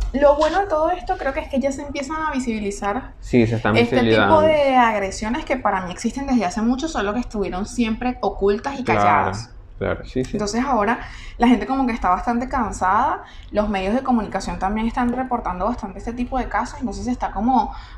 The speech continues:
Speaker 1: como alertando de la situación que existe allá.
Speaker 2: Sí, exactamente.
Speaker 1: Creo que es importante eso.
Speaker 2: Que igual también, este, o sea, cosas que siempre pasan, por ejemplo, en, en verano, que es la época en la que estamos ahora, hay muchos incendios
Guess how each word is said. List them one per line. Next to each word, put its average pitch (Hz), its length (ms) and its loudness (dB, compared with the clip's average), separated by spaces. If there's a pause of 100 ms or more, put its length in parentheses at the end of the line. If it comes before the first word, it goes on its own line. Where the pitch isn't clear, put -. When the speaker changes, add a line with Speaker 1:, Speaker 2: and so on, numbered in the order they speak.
Speaker 1:
como 208 220 2
alertando 185 960 2
de 285 80 2
la 202 100 0
situación - 440 -6
que 180 100 -8
existe 202 460 -4
allá. 185 180 -2
Speaker 2:
Sí, 120 80 4
exactamente. 92 960 -2 (180)
Speaker 1:
Creo 190 240 -6
que 214 60 -8
es 208 80 -6
importante 202 720 -6
eso. - 280 -14
Speaker 2:
Que 127 100 4
igual 131 420 6
también, 143 800 0
este, 110 1080 2 (100)
o 110 60 -4
sea, 110 140 2
cosas 104 260 -2
que 123 100 0
siempre 123 360 2
pasan, 135 540 0 (600)
por 107 120 0
ejemplo, 104 280 2
en, 120 160 4
en 110 480 2
verano, 127 460 2
que 120 60 0
es 110 80 0
la 101 100 0
época 113 220 2
en 117 60 2
la 113 60 0
que 110 60 -2
estamos 110 400 2
ahora, 135 500 6
hay 110 160 4
muchos 113 460 0
incendios 95 760 -6